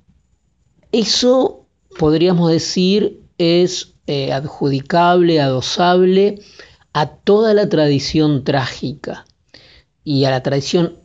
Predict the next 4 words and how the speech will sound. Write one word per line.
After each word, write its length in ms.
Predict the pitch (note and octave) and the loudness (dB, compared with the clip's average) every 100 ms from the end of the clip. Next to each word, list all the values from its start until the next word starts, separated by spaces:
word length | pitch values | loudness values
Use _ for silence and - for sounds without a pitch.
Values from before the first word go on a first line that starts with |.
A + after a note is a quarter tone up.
| - | -4
épica. 680 | E3+ A#2+ C3 A#2+ - C3 - - _ _ _ _ _ _ _ _ _ _ _ _ _ _ _ _ _ _ _ _ _ _ _ _ _ - | -2 -2 -6 -8 -8 -10 -12 -20 _ _ _ _ _ _ _ _ _ _ _ _ _ _ _ _ _ _ _ _ _ _ _ _ _ -12
Sin 420 | - - - B3+ | -6 -4 -2 0
embargo, 1120 | B3 A#3 A3 A3+ E3+ C#3+ C#3+ C#3 C#3+ C#3 - _ _ _ _ _ _ _ _ _ _ _ _ _ _ _ _ _ | 2 2 2 2 2 2 2 2 0 -2 -10 _ _ _ _ _ _ _ _ _ _ _ _ _ _ _ _ _
y 320 | C#3 C3+ C3+ | -10 -8 -6